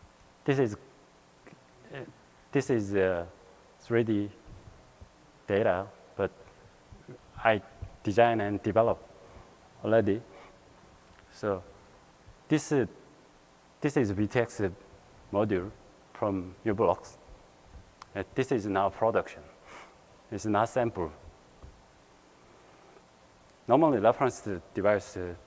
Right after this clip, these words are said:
does not have a production chipset. Normally, they use engineering sample. So we cannot sell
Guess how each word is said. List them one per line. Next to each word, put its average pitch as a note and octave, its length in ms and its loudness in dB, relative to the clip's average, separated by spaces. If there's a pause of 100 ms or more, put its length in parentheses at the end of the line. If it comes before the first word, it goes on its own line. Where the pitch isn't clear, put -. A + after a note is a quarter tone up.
does G2 140 -2
not G#2+ 200 0
have G2+ 180 -2
a F#2+ 100 4
production G2 580 -2
chipset. E2 420 -10 (1080)
Normally, A#2 300 2
they F#2+ 200 -4
use F#2+ 300 0
engineering F#2 400 -4
sample. F2+ 420 -8 (220)
So A2+ 380 -2
we B2 80 -4
cannot A#2+ 260 -6
sell F#2 520 4